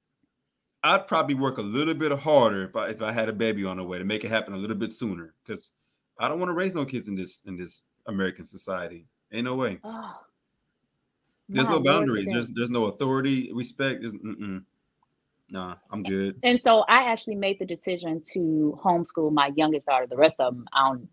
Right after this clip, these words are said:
Speaker 2: I don't even have the patience. Like, y'all finish out. Y'all already high school. Be great. But it's so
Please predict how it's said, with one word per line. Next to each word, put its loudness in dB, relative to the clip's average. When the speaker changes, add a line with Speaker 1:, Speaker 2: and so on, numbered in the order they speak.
Speaker 2:
I 6
don't 8
even 4
have 10
the -2
patience. 2
Like, 2
y'all 10
finish 6
out. 10
Y'all 2
already 4
high 6
school. 0
Be 2
great. 4
But 4
it's 4
so 0